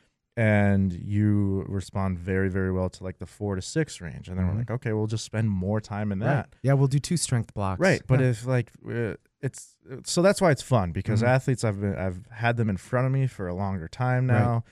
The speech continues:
Speaker 1: I'm able to give them the most efficient shit that's gonna get them the strongest, the fastest.
Speaker 2: Mm-hmm.
Speaker 1: And that's been really fun.
Speaker 2: And I gotta believe with the new athletes, you have a lot of 'em coming to you without a training log, where they don't
Speaker 1: Yeah.
Speaker 2: really know what they've done. They don't,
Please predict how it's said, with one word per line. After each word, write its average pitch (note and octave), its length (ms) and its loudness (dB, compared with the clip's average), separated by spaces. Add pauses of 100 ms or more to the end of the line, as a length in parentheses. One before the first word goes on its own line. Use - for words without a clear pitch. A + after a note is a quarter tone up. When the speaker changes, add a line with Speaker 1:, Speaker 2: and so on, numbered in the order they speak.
(260)
Speaker 1:
I'm F#2+ 120 -2
able G2 200 0
to F2+ 200 -10
give A#2 420 2
them A2 440 0
the G2 100 -2
most G2 280 0
efficient C#3 760 -4
shit - 500 -2
that's - 160 -6
gonna G2 220 -2
get A2 260 -2
them A#2 160 0
the G#2+ 80 0
strongest, G2+ 480 -4
the F#2 80 -8
fastest. D2+ 520 -8
Speaker 2:
Mm-hmm. A#2 120 0 (300)
Speaker 1:
And G#2+ 100 -6
that's G#2+ 140 -2
been G#2+ 140 -6
really F#2 200 -2
fun. D#2 320 -10
Speaker 2:
And B2+ 100 2
I D3 60 2
gotta D#3+ 160 2
believe C#3 260 2
with A#2 120 -2
the - 80 -8
new A#2 240 2
athletes, G#2 500 -4
you G#2 60 -2
have G2 80 -6
a G2+ 40 -6
lot G2+ 200 -4
of G2 80 -6
'em G2 100 -4
coming G2+ 320 -6
to - 140 -8
you F#2+ 100 -2
without G2 440 -4
a F#2+ 80 -2
training A#2 520 -2
log, D#2+ 400 -6 (460)
where G#2+ 100 0
they A2 140 0
don't A#2+ 140 2
Speaker 1:
Yeah. G2 100 -2
Speaker 2:
really B2+ 240 2
know A2+ 320 0
what A2+ 180 0
they've A2+ 160 -2
done. G#2+ 200 -2
They G#2+ 40 -2
don't, A2 180 -4